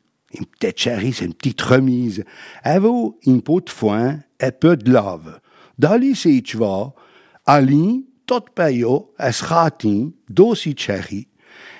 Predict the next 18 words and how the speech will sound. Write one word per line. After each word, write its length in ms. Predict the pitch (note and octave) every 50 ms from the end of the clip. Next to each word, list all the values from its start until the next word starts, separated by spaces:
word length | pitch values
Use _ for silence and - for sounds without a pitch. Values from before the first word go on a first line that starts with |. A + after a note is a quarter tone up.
| - _
et 120 | - E3+
comme 220 | E3 - - G#3+ G#3 F3+
il 80 | D#3
n'y 80 | C3+ C3
avait 240 | A#2 G#2+ G#2+ G#2 G2
plus 220 | - - C3 C3
de 80 | A2 G#2
bruit, 420 | G2 G#2+ - - A#2+ B2+ D#3 D#3+ _ _ _ _ _
notre 240 | D3+ F3+ E3+ - _
paysan 520 | _ - G#2+ A2 A2+ G#2 G#2+ C#3+ E3 F#3
se 120 | F3+ - -
révoyait. 680 | - G#3+ A3+ A3 A3 G#3+ G#3+ E3+ G#2 F#2 F2+ - - _ _ _ _ _ _ _ _ _ _ _ _ _ _ - - - _ _ _
Comment 220 | - G3 A3+ A3
elle 140 | G#3 G3 F3+
avait 220 | F3 E3 D3+ D3+ D3
une 140 | D3 D#3
peau 220 | C#3 - G3+ F3+ B2
soi, 480 | - - - G2+ G2 A#2 C3 - _